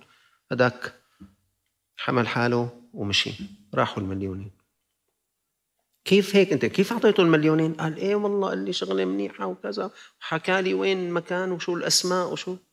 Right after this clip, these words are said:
"يا رجل، أنت مجربه، مختبره، في حدا أثنى عليه بال-، بالعمل؟" قال: "لا، بس يعني باينته آدمي". ليك ولطش عليك المليونين.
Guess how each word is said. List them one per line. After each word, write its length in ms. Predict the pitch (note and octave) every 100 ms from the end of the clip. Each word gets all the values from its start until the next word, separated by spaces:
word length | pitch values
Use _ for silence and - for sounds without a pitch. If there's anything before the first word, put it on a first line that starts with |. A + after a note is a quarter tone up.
| _ _ _ _ _ _ -
"يا 100 | B2+
رجل، 280 | C#3+ D#3
أنت 140 | C3+ C3
مجربه، 600 | A2 B2 C3+ C#3 C#3 C3 - _ _ - - - _ _ _ -
مختبره، 480 | B2 - C#3+ C#3+
في 200 | B2+ D#3
حدا 320 | D#3 D#3+ D3+ C3+
أثنى 240 | - C#3+
عليه 680 | B2 B2+ C3 C3+ C3+ C3+ C#3 - _ _ _ _ C3
بال-، 260 | A#2+ A2
بالعمل؟" 580 | G#2+ G2+ A2+ C3+ B2+ B2+ B2+ _ _ _ - -
قال: 220 | D3 D3+
"لا، 200 | E3+ D#3+
بس 240 | C#3+ -
يعني 160 | C#3+ C#3+
باينته 640 | C#3+ D#3+ G#3+ G3+ D3+ -
آدمي". 320 | G#2+ G2+ G#2 G2+ _ _ _ _ _ _ _ G3+
ليك 280 | D#3+ C#3
ولطش 360 | C#3 C#3 A#2+ -
عليك 300 | G#2 A#2 A2+
المليونين. 500 | G#2 G2+ G2+ G2+ A#2